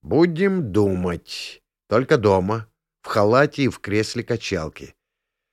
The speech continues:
Еще мне недавно сосед сверху задарил небольшую свежевырезанную трубочку и запас хорошего табака.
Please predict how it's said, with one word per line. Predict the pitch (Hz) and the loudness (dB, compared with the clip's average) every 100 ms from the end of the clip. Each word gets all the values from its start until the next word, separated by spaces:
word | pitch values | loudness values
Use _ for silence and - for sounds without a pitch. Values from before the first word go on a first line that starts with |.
| _ _ | _ _
Еще | 95 - 117 | -6 2 2
мне | 120 117 | 2 0
недавно | 113 120 110 110 | 2 4 4 2
сосед | - 101 117 104 | -2 -2 -2 -2
сверху | - 113 113 - 82 - - _ | -2 0 0 -2 -10 -10 -20 _
задарил | 92 98 123 127 127 | -2 2 4 4 2
небольшую | 120 117 117 117 - 123 | 0 0 0 0 -2 -4
свежевырезанную | 104 110 113 104 107 117 113 98 104 107 | -4 -4 -2 0 -2 -2 -2 -2 -2 -2
трубочку | 98 - 156 117 90 - 71 | -4 -2 0 0 -2 -6 -10
и | 64 | -8
запас | 73 90 - 120 - | -6 -4 -2 -2 -2
хорошего | 95 104 110 - 85 | -2 0 -2 -4 -8
табака. | - 82 82 76 - 127 107 | -6 -8 -8 -8 -4 -2 -2